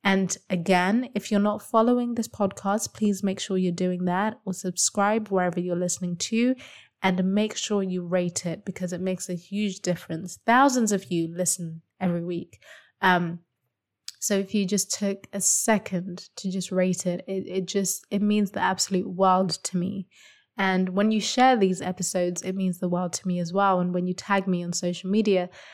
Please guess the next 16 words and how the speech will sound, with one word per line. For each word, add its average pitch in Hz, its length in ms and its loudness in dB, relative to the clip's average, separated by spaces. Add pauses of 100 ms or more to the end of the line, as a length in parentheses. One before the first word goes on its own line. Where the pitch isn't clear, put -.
(260)
um, 180 460 0 (120)
it's 202 160 0
just 233 220 2
nice 214 340 4
to 196 140 0
see 185 340 2
the 175 400 -2 (460)
real 226 360 8
people 190 500 -2
that 180 180 2
are 185 40 4
listening 180 500 0
to 175 120 -12
this, 180 460 -10
you 175 120 -10
know. 175 280 -10